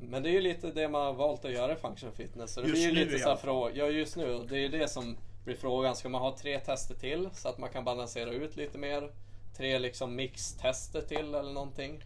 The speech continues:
Speaker 1: Eh, eller ska man testa två,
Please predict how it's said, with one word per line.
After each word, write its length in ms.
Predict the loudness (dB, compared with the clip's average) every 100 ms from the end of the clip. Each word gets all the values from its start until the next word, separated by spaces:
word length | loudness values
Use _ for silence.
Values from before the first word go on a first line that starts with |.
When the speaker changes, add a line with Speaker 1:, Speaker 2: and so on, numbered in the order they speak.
| -12 -12 -10 -10 -8
Speaker 1:
Eh, 560 | -2 -2 0 -2 -2 0
eller 160 | 0 0
ska 120 | 0
man 160 | -4
testa 400 | 0 0 0 -2
två, 420 | 0 -2 2 2